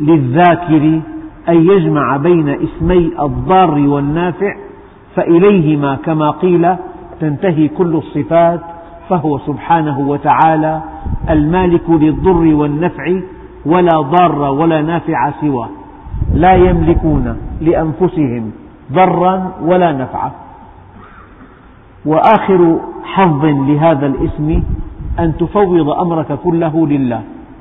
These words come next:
والاستسلام بال-، لله عز وجل من، من المشاعر المسعدة التي هي ثمرة الإيمان بالله عز وجل، والحمد لله رب العالمين.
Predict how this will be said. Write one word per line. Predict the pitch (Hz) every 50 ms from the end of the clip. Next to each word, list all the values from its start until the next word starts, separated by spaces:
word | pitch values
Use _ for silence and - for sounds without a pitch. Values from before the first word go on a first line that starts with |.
| - - - - - - -
والاستسلام | 160 160 151 180 175 - - 160 139 - 175 185 185 185 165 160
بال-، | 151 139 147 135 143 -
لله | 151 147 143 139 143 160 156 135 107
عز | 110 123 131 120 127
وجل | 135 131 135 139 139 147 151 151 156 160 160 - - - - - - - - -
من، | 156 180 175 165 160 - - - - - - - - -
من | 170 180 185 185
المشاعر | 175 160 151 151 156 143 - 208 196 185 - 160
المسعدة | 165 160 160 151 147 156 185 170 - - 139 156 160 143 160 160 156 - - - - - -
التي | 151 143 151 165 156 - - 156 156 160 160 151 - - - - - - - - - - - -
هي | 143 160 165 160 147 - -
ثمرة | 160 156 170 175 160 160 - -
الإيمان | 147 139 123 147 147 147 156 156 147 143 135
بالله | 123 131 123 135 147 147 123 123
عز | 131 107 120 135 127 117 127
وجل، | 123 123 131 127 139 151 147 156 151 147 - - - - - - -
والحمد | 120 117 104 - - 147 147 127
لله | 131 113 113 117 110 123 143 139 127 120 120 120
رب | 117 127 127 113 123
العالمين. | 120 113 107 104 117 113 110 110 110 107 101